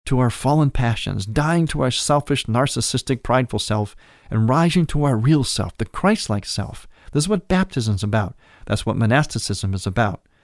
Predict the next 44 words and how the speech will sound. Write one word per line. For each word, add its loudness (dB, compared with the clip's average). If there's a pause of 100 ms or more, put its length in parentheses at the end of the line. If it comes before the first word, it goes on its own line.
(240)
That's -2
why 2
monasticism 0 (180)
is, 4
as 0
John 0
Paul 0
the -2
Second -4 (120)
said, -2
proclaimed 0
it, 2 (640)
is 4
the 2
reference 0
point -4 (640)
for 0 (140)
all 4
of 2
the 2
baptized. -4 (220)
So 2
that's -2
white 0
martyrdom, 2
which 0
we -2
all 4 (240)
experience 0
and 0
should 4
experience -4
moment 4
to 2
moment, 4
day 4
to 2
day, 2
week 0
to -2
week, 2
on 2
various 2
degrees. 0